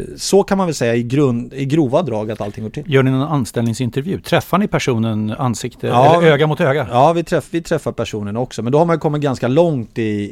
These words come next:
Speaker 1: i, för någonstans handlar det ju om att man vill ju inte alltid, eh,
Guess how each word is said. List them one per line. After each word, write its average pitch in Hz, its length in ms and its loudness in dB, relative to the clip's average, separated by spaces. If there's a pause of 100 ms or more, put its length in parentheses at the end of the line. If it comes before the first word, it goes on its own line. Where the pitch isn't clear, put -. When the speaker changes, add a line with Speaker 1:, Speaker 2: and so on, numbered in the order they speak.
Speaker 1:
i, 104 360 -4
för - 100 -4
någonstans 143 440 0
handlar 120 260 2
det 117 40 2
ju 117 40 4
om 117 100 0
att 113 80 -4
man 120 120 0
vill 131 100 0
ju 139 60 2
inte 127 160 0
alltid, 123 400 0 (480)
eh, 120 400 -2